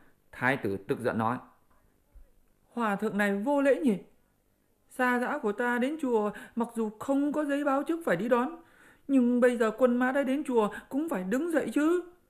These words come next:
Sao vẫn cứ ngồi yên không thèm nhúc nhích thế kia? Quân lính đâu? Bắt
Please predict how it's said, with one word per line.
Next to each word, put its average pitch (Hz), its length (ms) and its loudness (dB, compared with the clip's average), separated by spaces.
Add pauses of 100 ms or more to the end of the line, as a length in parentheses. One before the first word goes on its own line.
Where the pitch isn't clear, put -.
(340)
Sao 233 360 0
vẫn 285 180 2
cứ 320 80 -4
ngồi 233 320 2
yên 254 140 2
không 277 280 -4
thèm 240 220 0
nhúc 262 120 0
nhích 285 180 -6
thế 311 120 -2
kia? 277 240 2 (1000)
Quân 226 200 4
lính 254 160 4
đâu? 240 380 4 (280)
Bắt 247 180 2